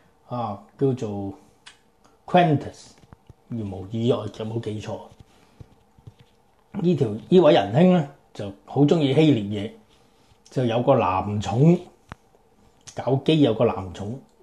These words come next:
愛惜到佢不得了，跟出金，跟入，連去軍營都去埋。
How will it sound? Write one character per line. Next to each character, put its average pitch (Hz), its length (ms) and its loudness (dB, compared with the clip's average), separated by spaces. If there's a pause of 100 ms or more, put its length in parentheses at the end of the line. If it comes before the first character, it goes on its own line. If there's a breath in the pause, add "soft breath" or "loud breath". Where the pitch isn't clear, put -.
愛 143 180 2
惜 - 240 -2
到 131 100 -2
佢 117 140 -4
不 143 180 -2 (200)
得 135 160 -2
了， 104 220 -10 (100)
跟 143 340 2
出 147 100 -4 (160)
金， 127 400 -2
跟 127 280 -2
入， 104 100 -6 (800 soft breath)
連 101 160 -10
去 131 80 -2
軍 143 300 0
營 101 260 -2
都 120 140 -4
去 113 140 -4
埋。 85 160 -16